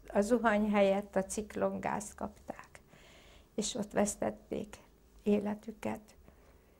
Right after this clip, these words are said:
Hát mi ezt így megúsztuk a zuhanyozással, utána kitereltek bennünket a szabad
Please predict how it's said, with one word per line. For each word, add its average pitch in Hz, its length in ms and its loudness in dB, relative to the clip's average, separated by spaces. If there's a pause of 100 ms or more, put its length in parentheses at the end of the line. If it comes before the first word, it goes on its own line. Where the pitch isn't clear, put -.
(640)
Hát 240 160 2 (120)
mi 233 180 4
ezt 214 260 4
így 214 160 0
megúsztuk 214 640 0
a 214 200 4 (2000)
zuhanyozással, 214 1200 4 (120)
utána 202 380 2
kitereltek 196 800 2
bennünket 214 800 -4
a 196 60 -2
szabad 202 420 0